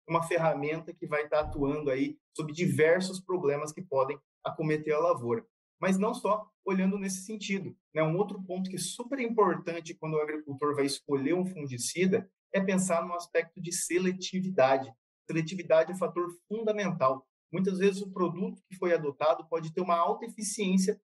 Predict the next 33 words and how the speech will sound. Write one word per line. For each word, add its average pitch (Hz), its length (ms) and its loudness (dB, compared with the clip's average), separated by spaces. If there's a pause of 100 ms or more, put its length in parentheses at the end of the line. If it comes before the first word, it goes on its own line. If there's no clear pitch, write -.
(180)
contra 208 280 0
os 233 100 -4
fungos. 139 420 0 (340)
Porém, 190 480 6 (160)
essa 156 280 2
eficiência 180 760 0
pode 151 260 0
vir 160 140 -6
com 170 80 -10
uma 156 200 -2
contrapartida 165 720 -2
de 185 120 -8
fitotoxidez. 180 960 2 (100)
E 147 60 -8
quando - 200 0
a - 20 0
gente 202 260 0
olha 180 200 4
Blavit, 156 560 0
nós 160 160 -4
vemos 185 200 -2
que 185 120 -4
ele 190 160 2
é - 20 2
o 190 120 -2
produto 165 360 -8
hoje 165 220 -2
do 151 100 -4
mercado 151 480 4
com 185 80 -2
a 180 40 0
maior 185 420 2
seletividade 190 840 0